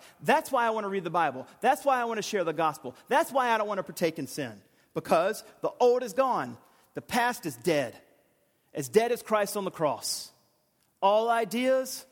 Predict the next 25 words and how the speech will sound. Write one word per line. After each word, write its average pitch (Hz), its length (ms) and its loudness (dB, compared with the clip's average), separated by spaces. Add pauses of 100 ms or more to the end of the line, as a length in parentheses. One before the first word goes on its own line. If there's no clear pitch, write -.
(200)
and 143 100 0
all 180 160 4
the 226 80 -2
former 226 380 -2
hopes, 247 500 0 (300)
all 196 240 4
the 226 100 0
wretched 233 380 0
ambitions, 247 680 -2 (440)
dead. 156 360 2 (540)
That 208 260 0
man 240 240 -2
lives 202 160 -2
in 165 80 -2
another 160 280 -2
universe 127 420 -8
now. 160 240 -18 (1700)
And 143 380 -2 (540)
the 139 60 -10
new 139 120 -4
has 131 140 -6
come. 107 280 -14 (1040)
We 147 140 -2
are 156 80 2
now 147 380 -2